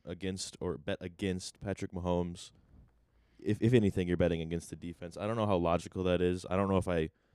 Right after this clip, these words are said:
completely agree with, like, you know, the Chargers and Bills being better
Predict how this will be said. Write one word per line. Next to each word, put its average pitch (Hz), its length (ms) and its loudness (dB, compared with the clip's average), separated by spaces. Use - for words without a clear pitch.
completely 95 400 4
agree 85 340 2
with, 82 280 -2
like, 82 160 -4
you 85 60 -10
know, 80 100 -4
the 80 80 -2
Chargers 82 420 -8
and 80 140 -8
Bills 78 240 2
being 80 320 -4
better 82 360 -2